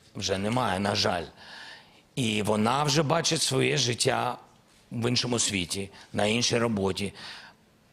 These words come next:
в іншій компанії. Розумієте, так? І тому з цими людьми треба працювати дуже багато, допомагати, не втратити цей ланцюжок між Україною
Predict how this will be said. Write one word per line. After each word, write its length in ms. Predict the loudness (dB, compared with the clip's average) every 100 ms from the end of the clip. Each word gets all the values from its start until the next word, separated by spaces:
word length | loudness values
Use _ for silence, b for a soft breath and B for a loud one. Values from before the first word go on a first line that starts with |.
| _
в 100 | -2
іншій 200 | 0 0
компанії. 840 | 0 -2 2 2 2 2 0 -4 -10 -20 _
Розумієте, 640 | -2 0 2 2 0 -2 -2
так? 320 | -2 -2 -4 B B -2
І 100 | 2
тому 280 | 4 4
з 120 | 4 2
цими 200 | 2 4
людьми 360 | 2 2 0
треба 340 | 2 2 2 2
працювати 640 | 0 2 2 2 0 -2
дуже 360 | 0 2 2
багато, 560 | 2 2 2 0 0 -2 B -6
допомагати, 920 | 0 2 2 2 2 2 0 -4 -10 B -2
не 120 | 0
втратити 640 | 2 2 2 2 0 2
цей 180 | 2 2
ланцюжок 720 | 2 0 -2 -2 2 2 0 B B
між 280 | 0 2 2
Україною 680 | 0 2 2 2 4 4 2